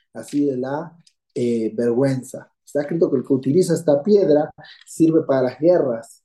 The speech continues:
para ganar guerras y no tener enemigos, y por eso y David Amelech siempre ganaba las guerras, porque venía de la tribu de Judá y tenía este, este poder.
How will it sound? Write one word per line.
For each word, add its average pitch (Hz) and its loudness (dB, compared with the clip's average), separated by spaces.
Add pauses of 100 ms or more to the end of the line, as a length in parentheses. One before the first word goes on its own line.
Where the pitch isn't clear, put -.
para 120 -4
ganar 131 -2
guerras 151 0
y 117 -12
no 131 -12
tener 139 -2
enemigos, 147 -4
y 139 -6
por 143 2
eso 170 0 (100)
y 135 -10
David 156 -2
Amelech 170 -2
siempre 165 -6
ganaba 160 -4
las 160 -8
guerras, 196 -6
porque 127 -16
venía 147 -10
de 143 -2
la 139 -4
tribu 151 -8
de 147 -4
Judá 170 -10
y - -14
tenía - -20
este, 131 -2
este 147 -2
poder. 165 2